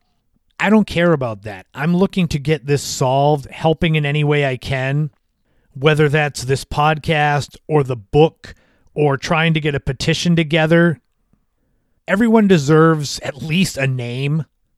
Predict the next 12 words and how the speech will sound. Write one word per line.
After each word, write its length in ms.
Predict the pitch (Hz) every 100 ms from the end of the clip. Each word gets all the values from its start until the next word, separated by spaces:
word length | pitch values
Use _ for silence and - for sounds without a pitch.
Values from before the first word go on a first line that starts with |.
| _ _ _
We're 200 | - 131
all 260 | 151 175 185
human 580 | - - 165 160 110 87
at 120 | 101
the 100 | 135
very 380 | 120 156 156 156
least. 440 | 143 139 104 -
Right 280 | 117 147 175
now, 200 | 190 190
this 220 | 165 -
woman 400 | 151 170 170 160
is 540 | 135 139 135 123 -